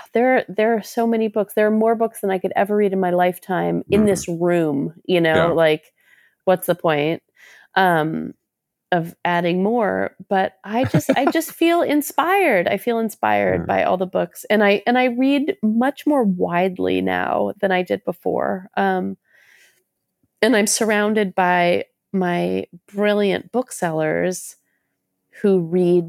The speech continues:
Speaker 1: differently than I do, um, which is the point, you know, like, it, we all have our different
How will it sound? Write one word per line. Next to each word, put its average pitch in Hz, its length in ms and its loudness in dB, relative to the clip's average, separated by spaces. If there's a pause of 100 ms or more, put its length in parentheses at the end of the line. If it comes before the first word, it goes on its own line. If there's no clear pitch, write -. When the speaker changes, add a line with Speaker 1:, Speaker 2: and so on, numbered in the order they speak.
(240)
Speaker 1:
differently 196 420 0
than 185 140 -2
I 269 240 2
do, 175 680 0
um, 180 640 0 (580)
which 214 220 0
is 208 80 -2
the 208 100 -2
point, 285 400 -2
you 196 100 0
know, 170 180 0
like, 170 240 0
it, 135 360 -2
we 202 200 2
all 196 220 2
have 208 140 -4
our 170 160 0
different 170 460 -6